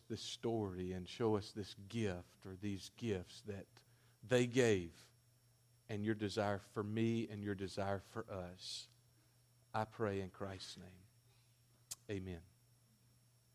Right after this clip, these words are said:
The story. Don't overlook this story. It, it would be somewhat easy for you to overlook the story because you,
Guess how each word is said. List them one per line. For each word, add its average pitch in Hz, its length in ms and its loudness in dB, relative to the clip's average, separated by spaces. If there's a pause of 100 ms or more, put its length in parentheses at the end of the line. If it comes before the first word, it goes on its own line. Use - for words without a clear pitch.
(560)
The 147 60 2
story. 95 540 2 (920)
Don't 220 420 10
overlook 180 1000 12 (1000)
this 151 640 12 (560)
story. 113 480 10
It, 226 200 12
it 262 100 12
would 202 180 12
be 214 340 12 (540)
somewhat 302 380 12
easy 202 400 12
for 160 160 8
you 190 160 12
to 170 100 12
overlook 170 540 12
the 139 40 2
story 139 400 12
because 170 460 10
you, 196 160 4